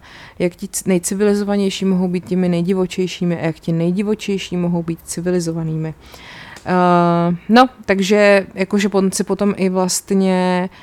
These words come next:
já jsem řekla předtím, když natočil Noční můru, já jsem myslela, když natočil Hory mají oči, že si postavil tyhle dvě rodiny jako takový vzájemný zrcadlo, že vlastně, eh, jedni se můžou stávat druhejma, jo? Ono to potom je i v tom vidět, že pak vlastně nejdřív ta slušňácká rodina,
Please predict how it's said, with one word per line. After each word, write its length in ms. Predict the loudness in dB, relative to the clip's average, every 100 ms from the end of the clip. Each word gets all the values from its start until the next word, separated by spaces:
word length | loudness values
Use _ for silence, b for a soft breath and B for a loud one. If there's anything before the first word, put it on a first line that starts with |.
| B B B B -12
já 80 | -10
jsem 140 | -6
řekla 260 | -6 -6 -8
předtím, 560 | -8 -12 -6 -4 -4 -6
když 160 | -8
natočil 400 | -6 -6 -6 -4
Noční 360 | -2 -4 -2 0
můru, 240 | 2 2
já 180 | 0 -2
jsem 220 | -6 -4
myslela, 340 | -4 -4 -4 -4
když 180 | -4 -6
natočil 340 | -6 -4 -2
Hory 180 | 0 0
mají 240 | 0 -2
oči, 260 | -6 -8 -10 B B B B
že 340 | 0 2 2
si 140 | -2 -4
postavil 400 | -6 -4 -4 -4
tyhle 200 | -2 -2
dvě 160 | 0
rodiny 380 | 0 0 0 0
jako 200 | -2 -4
takový 260 | -8 -4 -2
vzájemný 440 | 0 0 0 0
zrcadlo, 540 | 0 -2 -2 -2 -4 -8 -10
že 160 | -6 -2
vlastně, 640 | -4 -6 -4 -2 0 -2 -6 B B B B
eh, 300 | -4 -2 0
jedni 280 | 0 0 0
se 140 | 0
můžou 240 | 0 0 -2
stávat 340 | -2 -2 0
druhejma, 480 | 0 0 2 2 0
jo? 140 | -2
Ono 160 | -2 -2
to 100 | -4
potom 240 | -4 -2
je 60 | -2
i 80 | -4
v 80 |
tom 160 | -2 -2
vidět, 260 | 0 -2 -4
že 120 | -6
pak 140 | -6
vlastně 340 | -4 -6 -4 -2
nejdřív 280 | -2 -4
ta 100 | -6
slušňácká 640 | -6 -6 -4 -4 -4 -4 -4
rodina, 360 | -2 -2 -4